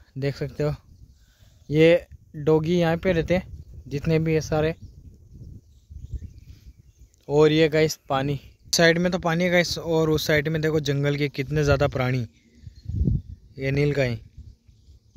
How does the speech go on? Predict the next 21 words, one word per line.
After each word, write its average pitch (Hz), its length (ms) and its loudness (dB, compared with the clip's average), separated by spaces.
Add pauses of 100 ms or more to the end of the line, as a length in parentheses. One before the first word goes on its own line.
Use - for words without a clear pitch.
(260)
गिन 147 160 0
सकते 160 280 -2
हो 156 80 2
guys 147 200 0
आप, 123 140 -8 (1500)
आप 127 100 -6
देखिए 117 420 -6 (1600)
पांच 131 320 -4
तो 156 120 2
उधर 160 280 4
है, 170 100 4
सात 139 380 -4
इधर 139 260 -2
है, 110 200 -10 (1800)
चौदह 135 260 -2
पन्द्रह 143 380 0
गाय 131 220 0
है 127 140 -2
guys 127 240 -2
नील 123 220 -2
गाय। 120 140 -2